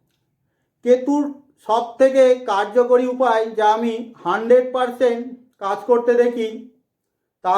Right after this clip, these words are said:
হলো আপনার ইনটেনশন অর্থাৎ উদ্দেশ্য, হিন্দিতে যাকে বলে নিয়ত,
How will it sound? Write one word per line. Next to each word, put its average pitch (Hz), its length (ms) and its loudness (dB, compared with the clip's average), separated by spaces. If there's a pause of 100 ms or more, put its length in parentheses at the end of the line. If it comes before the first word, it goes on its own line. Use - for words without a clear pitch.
হলো 240 220 4 (800)
আপনার 208 460 0 (560)
ইনটেনশন 240 720 0 (720)
অর্থাৎ 240 400 0 (240)
উদ্দেশ্য, 233 420 0 (1600)
হিন্দিতে 247 520 4 (640)
যাকে 190 300 -4 (100)
বলে 233 200 0 (400)
নিয়ত, 202 380 -4